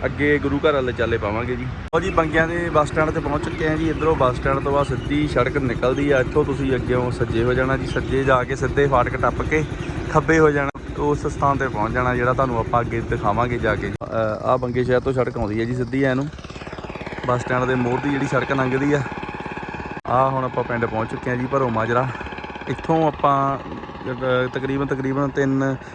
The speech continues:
ਢਾਈ ਜਾਂ ਤਿੰਨ ਕਿਲੋਮੀਟਰ ਦਾ ਫਰਕ ਆ ਜੀ ਗੁਰੂ ਘਰ ਦਾ। ਉਹ ਸਾਹਮਣੇ ਲਿਖਿਆ ਵੀ ਹੋਇਆ ਜੀ ਨਾਮ। ਆਹ ਸਿੱਧੀ ਜਿਹੜੀ ਇਹ ਸੜਕ, ਇਹਨੂੰ ਨਹੀਂ ਜਾਣਾ ਆਪਾਂ,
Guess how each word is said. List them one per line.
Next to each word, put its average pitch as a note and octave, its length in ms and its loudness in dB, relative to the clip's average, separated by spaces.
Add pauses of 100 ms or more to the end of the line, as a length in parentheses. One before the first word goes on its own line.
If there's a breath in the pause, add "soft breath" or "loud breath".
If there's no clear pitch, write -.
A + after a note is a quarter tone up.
(160 loud breath)
ਢਾਈ D#3 200 6
ਜਾਂ D3+ 120 2
ਤਿੰਨ D3 240 4
ਕਿਲੋਮੀਟਰ C#3+ 440 2
ਦਾ C3+ 120 4
ਫਰਕ B2+ 280 -2
ਆ A2+ 40 4
ਜੀ G#2+ 100 -2
ਗੁਰੂ A2 180 0
ਘਰ A#2+ 160 2
ਦਾ। A2 220 0
ਉਹ A#2+ 80 4
ਸਾਹਮਣੇ C3 300 0
ਲਿਖਿਆ A#2+ 260 2
ਵੀ A#2+ 140 0
ਹੋਇਆ B2 160 2
ਜੀ B2 80 -2
ਨਾਮ। B2 220 -2 (520 loud breath)
ਆਹ C3 120 4
ਸਿੱਧੀ C3 280 -2
ਜਿਹੜੀ C#3 220 4
ਇਹ C#3 60 4
ਸੜਕ, B2+ 260 2
ਇਹਨੂੰ C3 240 2
ਨਹੀਂ A#2 100 2
ਜਾਣਾ A2+ 220 2
ਆਪਾਂ, C3 260 0